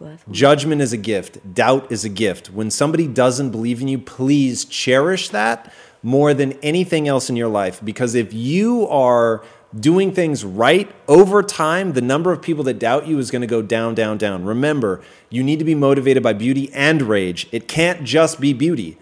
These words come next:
Speaker 2: It's just not the way the human mind works. I think eighty twenty is a good rule, eighty percent beauty, twenty percent rage, but you need people that are doubting you, hating on you, that are convinced you're never gonna make it,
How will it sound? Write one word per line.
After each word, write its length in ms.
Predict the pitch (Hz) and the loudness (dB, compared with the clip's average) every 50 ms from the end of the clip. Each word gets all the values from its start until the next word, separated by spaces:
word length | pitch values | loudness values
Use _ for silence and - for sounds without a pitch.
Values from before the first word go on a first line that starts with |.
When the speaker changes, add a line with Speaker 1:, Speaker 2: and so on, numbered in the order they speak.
| _ | _
Speaker 2:
It's 140 | - 131 117 | -6 -4 -4
just 120 | - 160 180 | -2 0 2
not 120 | 190 175 | 2 2
the 60 | 170 | 2
way 100 | 160 165 | 2 0
the 60 | 151 147 | 0 0
human 200 | 143 156 156 143 | -2 -4 -2 -2
mind 260 | 135 131 131 113 98 | -2 -2 -2 -2 -2
works. 420 | 110 170 208 160 - - - - - - - - - - _ _ _ _ _ _ _ _ - | 0 0 0 -2 -2 -6 -10 -12 -12 -16 -20 -20 -20 -20 _ _ _ _ _ _ _ _ 2
I 100 | 127 123 | 4 4
think 280 | 147 151 131 160 - - | 4 0 -2 -6 -4 0
eighty 240 | 147 143 147 147 156 | 2 2 4 2 0
twenty 440 | 135 - 156 156 170 202 233 240 240 - | -2 -2 -2 0 0 0 -2 -4 -6 -8
is 120 | 131 117 | -8 -8
a 40 | 120 | -2
good 180 | 107 131 127 117 | -2 0 0 2
rule, 420 | 123 143 175 208 226 220 220 - - 123 | 2 2 2 2 0 -2 -4 -6 -2 -2
eighty 160 | 127 127 123 | 0 0 -2
percent 340 | 123 123 - 156 139 135 123 | -2 -4 -2 -2 -2 -2 -2
beauty, 380 | 151 196 220 247 247 233 - - _ _ _ | -2 -2 -2 -2 -4 -4 -8 -12 _ _ _
twenty 220 | - - 147 143 135 | -6 -2 -2 -2 -2
percent 300 | 131 - 151 147 143 151 | -2 -2 -2 0 2 2
rage, 400 | 185 214 233 262 240 214 - - - - _ _ | 2 2 2 0 -2 -4 -8 -12 -16 -20 _ _
but 120 | 151 151 156 | 0 0 0
you 100 | 156 151 | 0 -2
need 400 | 151 151 165 190 233 240 202 165 | -2 0 2 2 2 2 2 0
people 340 | - 175 156 131 135 131 120 | -2 -2 -2 -2 -2 -2 -2
that 240 | 101 123 117 113 110 - | 0 0 0 0 0 0
are 560 | 123 117 113 113 113 110 107 107 107 104 104 - - _ _ _ _ _ - 104 | 0 0 2 2 2 2 2 0 -2 -2 -6 -12 -20 _ _ _ _ _ -2 2
doubting 380 | 123 120 120 123 120 113 113 | 4 4 6 4 4 0 -2
you, 180 | 110 104 104 98 | -4 -4 -4 -6
hating 420 | 87 107 131 135 139 135 135 135 | -4 -2 0 2 2 2 2 0
on 200 | 127 123 123 120 | 0 0 0 -2
you, 420 | 117 117 117 117 113 113 110 110 110 | -2 -2 -2 -2 -2 -2 -2 -2 -2
that 160 | 110 110 110 | 0 0 0
are 60 | 113 | -2
convinced 500 | 113 - 120 113 113 139 147 139 - - | -2 -4 -6 -2 0 0 0 0 -2 -4
you're 80 | 131 123 | -4 -2
never 160 | 123 113 120 | -2 -2 -2
gonna 160 | 110 120 117 | -4 -4 -4
make 260 | 113 117 117 117 - | -4 -4 -4 -4 -2
it, 200 | 117 110 107 - | -4 -4 -4 -6